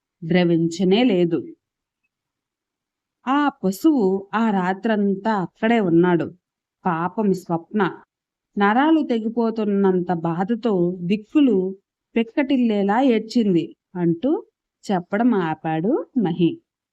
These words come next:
అక్కడే ఉండి అంతా వింటున్న స్వప్న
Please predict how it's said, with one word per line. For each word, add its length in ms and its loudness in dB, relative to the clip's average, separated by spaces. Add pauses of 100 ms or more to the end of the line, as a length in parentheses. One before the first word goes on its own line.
(240)
అక్కడే 520 0
ఉండి 420 2 (280)
అంతా 500 0
వింటున్న 540 0
స్వప్న 480 -4